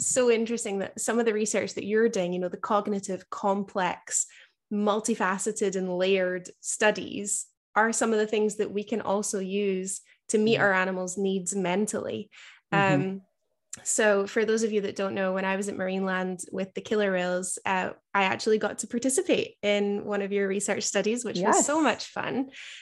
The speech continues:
Speaker 1: Um, I helped out with the Innovate research that we did with our four killer whales, but also the killer whales at SeaWorld. And
Speaker 2: Right.
Speaker 1: am I right in saying you also did Laurel Park?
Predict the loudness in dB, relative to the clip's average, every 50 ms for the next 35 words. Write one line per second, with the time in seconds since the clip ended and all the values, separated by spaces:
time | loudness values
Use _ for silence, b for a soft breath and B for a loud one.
0 | B B 0 2 4 4 2 2 2 0 -2 -2 -6 _ _ _ _ -2 0 2
1 | 2 0 -2 -2 -2 -2 -2 -2 0 -2 -2 0 0 -2 -4 -4 -4 -2 -2 0
2 | -2 -2 -4 -2 0 0 0 2 2 2 2 2 -2 -4 -8 -4 -2 -2 -2 -2
3 | 0 0 0 0 -2 -4 -8 -8 -6 -4 -4 -4 -4 -4 -4 -6 -8 -6 -4 -2
4 | -2 -2 -2 -4 -4 -4 -4 -2 2 4 4 4 4 2 0 0 0 2 0 0
5 | 2 2 2 2 0 0 -4 -6 -4 -4 -4 -4 -4 -4 -6 -4 -2 0 0 2
6 | 2 2 2 0 -2 -4 -8 -6 -4 0 2 2 4 4 4 2 0 -2 -6 B
7 | B B B B B B _ 2 4 6 6 6 4 4 4 4 4 6 6 4
8 | 4 2 0 0 0 0 0 0 0 -2 -2 -2 -2 -2 -2 -2 -2 -2 -2 -2
9 | -2 0 0 0 0 0 0 0 0 0 -2 -6 -12